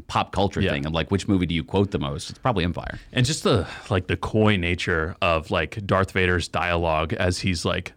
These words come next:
Speaker 2: "Luke, oh, you've learned some stuff."
Speaker 1: Yeah.
Speaker 2: Like, a-, and the, as much as we hated Hayden Christensen's portrayal
Speaker 1: Oh,
Speaker 2: of
Speaker 1: God.
Speaker 2: Anakin on the whining, I think Luke, although maybe there's some fans that don't quite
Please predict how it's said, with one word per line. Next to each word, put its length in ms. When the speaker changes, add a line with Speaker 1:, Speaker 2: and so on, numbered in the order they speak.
Speaker 2:
"Luke, 340
oh, 160
you've 260
learned 220
some 140
stuff." 360
Speaker 1:
Yeah. 340
Speaker 2:
Like, 260
a-, 280
and 440
the, 300
as 160
much 200
as 120
we 100
hated 380
Hayden 280
Christensen's 580
portrayal 600
Speaker 1:
Oh, 140
Speaker 2:
of 80
Speaker 1:
God. 280
Speaker 2:
Anakin 540
on 140
the 80
whining, 600
I 80
think 320
Luke, 480
although 560
maybe 280
there's 220
some 200
fans 340
that 140
don't 240
quite 300